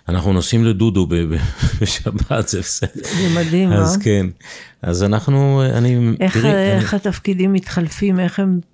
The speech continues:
Speaker 2: כשהם מבוגרים, הם, אה,
Speaker 1: נכון,
Speaker 2: זה
Speaker 1: נכון. הופכים להיות ילדים. אבל
Speaker 2: אה.
Speaker 1: תשמעי, זה, היא נהנית מזה, ואני נהנה לתת לה. היא הייתה אימא, זאת אומרת, היא עדיין אימא נהדרת, אבל,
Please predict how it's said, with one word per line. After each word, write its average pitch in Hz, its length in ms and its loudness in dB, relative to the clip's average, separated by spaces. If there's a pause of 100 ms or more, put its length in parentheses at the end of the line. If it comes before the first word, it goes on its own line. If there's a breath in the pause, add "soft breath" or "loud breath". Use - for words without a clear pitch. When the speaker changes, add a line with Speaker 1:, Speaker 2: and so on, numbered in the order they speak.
Speaker 2:
כשהם 180 320 -2
מבוגרים, 180 560 -2
הם, 170 280 -2
אה, 165 220 0
Speaker 1:
נכון, 85 480 -2
Speaker 2:
זה 85 160 -4
Speaker 1:
נכון. 82 380 -2 (920 loud breath)
הופכים 85 320 -4
להיות 82 220 -2
ילדים. 76 400 -2 (300)
אבל 85 380 0
Speaker 2:
אה. 82 60 -4
Speaker 1:
תשמעי, 139 420 -2
זה, 80 120 -2
היא 90 160 0
נהנית 90 340 0
מזה, 73 380 -2
ואני 90 500 -2
נהנה 90 380 0
לתת 92 360 -2
לה. 67 160 -2 (840 loud breath)
היא 78 180 -2
הייתה 87 260 -2 (160)
אימא, 87 420 2 (280)
זאת - 140 -12
אומרת, 69 160 -6
היא 65 80 -4
עדיין 87 340 2
אימא 80 200 2
נהדרת, 78 640 0
אבל, 71 160 -2